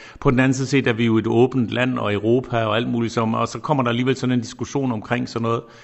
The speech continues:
Øh, og, og selvfølgelig vil man ikke gerne blive reduceret på ens pas. På den anden side set synes jeg, det er rigtig dejligt og sjovt, at det er en dansker, der bliver den første,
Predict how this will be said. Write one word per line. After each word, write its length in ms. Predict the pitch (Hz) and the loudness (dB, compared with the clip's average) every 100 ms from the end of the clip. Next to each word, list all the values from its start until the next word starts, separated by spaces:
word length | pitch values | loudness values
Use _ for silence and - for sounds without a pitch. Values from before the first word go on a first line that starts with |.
| - - - | -20 -20 -4
Øh, 260 | 123 120 123 | 2 2 2
og, 120 | 120 | 0
og 160 | 131 | -2
selvfølgelig 320 | - 107 131 131 | -6 2 4 4
vil 60 | |
man 80 | 117 | 2
ikke 120 | 113 | 0
gerne 360 | 123 113 120 110 | 0 0 -2 -4
blive 240 | 110 104 | -4 -2
reduceret 420 | 104 98 - 120 107 | -4 -6 -4 -4 -4
på 100 | 113 | -6
ens 220 | 107 - | -8 -8
pas. 280 | - 113 - | -6 -6 -6
På 120 | 104 | -8
den 80 | 104 | -4
anden 160 | 117 | -4
side 160 | 113 110 | -4 -6
set 220 | 113 104 | -4 -6
synes 200 | 110 98 | -8 -6
jeg, 140 | 104 | -4
det 60 | 98 | -4
er 80 | 95 | -4
rigtig 280 | 104 117 101 | -4 -6 -4
dejligt 300 | 98 113 107 | -2 -2 -4
og 60 | |
sjovt, 340 | - 110 110 104 | -2 -2 -2 -4
at 100 | - | -4
det 60 | |
er 40 | 101 | -4
en 80 | |
dansker, 380 | 101 104 113 123 | -2 -4 -4 -6
der 80 | 107 | -6
bliver 160 | 101 101 | -6 -8
den 100 | 92 | -6
første, 420 | 113 107 117 | -6 -4 -4